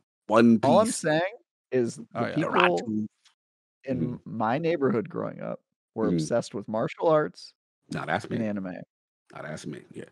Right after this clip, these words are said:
Speaker 1: But
Speaker 2: And
Speaker 1: the
Speaker 2: the
Speaker 1: anime
Speaker 2: fact that
Speaker 1: I
Speaker 2: you're, the
Speaker 1: watched
Speaker 2: fact that you're
Speaker 1: back in the
Speaker 2: obsessed
Speaker 1: day.
Speaker 2: with martial arts and ninjas and Asian culture,
Speaker 1: Yes.
Speaker 2: but not anime is
Speaker 1: But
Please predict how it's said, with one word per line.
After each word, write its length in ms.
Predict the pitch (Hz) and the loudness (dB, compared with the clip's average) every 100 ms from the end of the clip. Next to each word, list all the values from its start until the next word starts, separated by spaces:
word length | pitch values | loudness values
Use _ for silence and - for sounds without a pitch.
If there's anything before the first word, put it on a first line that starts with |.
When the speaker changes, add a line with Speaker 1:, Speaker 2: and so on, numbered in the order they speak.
| - - | -18 -2
Speaker 1:
But 120 | 120 | 4
Speaker 2:
And 40 | 113 | 8
Speaker 1:
the 40 | |
Speaker 2:
the 60 | 113 | 10
Speaker 1:
anime 220 | 139 135 | 12 12
Speaker 2:
fact 200 | 127 - | 12 12
that 40 | |
Speaker 1:
I 100 | 120 131 | 10 10
Speaker 2:
you're, 120 | 196 | 10
the 40 | |
Speaker 1:
watched 240 | 110 - - | 8 6 4
Speaker 2:
fact 160 | 208 240 | 4 4
that 60 | |
you're 140 | 226 220 | 6 6
Speaker 1:
back 160 | 202 | 6
in 60 | - | 4
the 60 | 185 | 4
Speaker 2:
obsessed 120 | - | 4
Speaker 1:
day. 40 | |
Speaker 2:
with 80 | 170 | 2
martial 440 | 147 160 170 185 143 | 2 2 2 4 4
arts 240 | 160 - | 4 2
and 220 | 139 127 | -2 0
ninjas 560 | 123 139 160 170 180 - | 0 0 2 2 0 -2
and 220 | 123 120 | -2 -2
Asian 340 | 117 131 131 127 | -2 -2 -4 2
culture, 340 | - - 156 | 6 6 4
Speaker 1:
Yes. 80 | 120 | 0
Speaker 2:
but 140 | 113 | -2
not 280 | 107 107 127 | 0 -2 -2
anime 280 | 117 127 165 | -2 -2 0
is 420 | 180 107 123 123 - | 0 0 0 -2 4
Speaker 1:
But 160 | 113 | 6